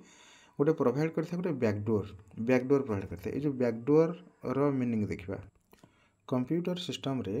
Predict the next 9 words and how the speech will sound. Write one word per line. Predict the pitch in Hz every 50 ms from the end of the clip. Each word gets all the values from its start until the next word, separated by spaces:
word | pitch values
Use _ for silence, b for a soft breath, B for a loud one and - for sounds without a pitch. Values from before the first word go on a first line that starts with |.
| 180 185 - 104 104
ବ୍ୟାକଡୋରର | 113 117 107 107 104 104 131 135 139 135 131 131 127 117
ମାନେ | 110 104 98 90 110 151 170 - - - _ _ _ _ _ _ -
ଏମିତି | - 101 92 87 92 95
ମନେ | 107 107 104 92
ରଖିବା, | 92 90 95 113 143 - - - -
ଏ | 113 113
ବ୍ୟାକଡୋର | 101 95 110 113 110 107 110 120 165 175 180 175 156
ରିଫର୍ସ | 139 131 135 - 139 143 139 - - -
ଟୁ | - 139